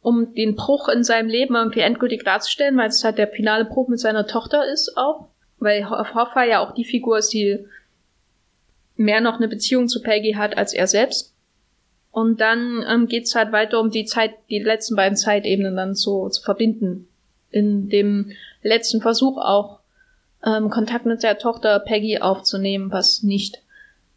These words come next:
funktioniert, weil sie nicht mit ihm mö-, ähm, sprechen mö-, möchte. Er hat seine Ver-, Chance vertan, auch sie zu hören, eben, weil er auch früher kein Interesse daran hatte, was sie sagt eigentlich.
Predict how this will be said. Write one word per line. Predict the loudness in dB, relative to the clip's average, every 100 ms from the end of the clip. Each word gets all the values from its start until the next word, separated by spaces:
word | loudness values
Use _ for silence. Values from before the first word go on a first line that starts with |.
| _
funktioniert, | -2 0 2 2 2 0 0
weil | -2
sie | 0
nicht | -2 -2
mit | -2
ihm | 0 2
mö-, | 2 -2
ähm, | -2 0 0 0
sprechen | -2 -2 -4 0 0 0
mö-, | -2 -2 0 -4 -8
möchte. | -4 -4 0
Er | 0
hat | 0
seine | 0 -2
Ver-, | -2 -4 -4
Chance | -4 -4 -4
vertan, | -6 0 0 0
auch | -2 -4 -4 -12 -8
sie | -4 -2 -2
zu | 0 0
hören, | 2 2 0 -4 -10 _ _
eben, | -4 -2 -2 -6
weil | -2 -2
er | 0 -2
auch | -4
früher | -6 0 2 2 0
kein | -2 -4
Interesse | -4 -4 -4 -4
daran | -4 -2 -4 -6 _ _
hatte, | -4 -2 -2
was | -2 -2
sie | -2
sagt | 0 0 -2 -4
eigentlich. | -2 0 0 -2 -4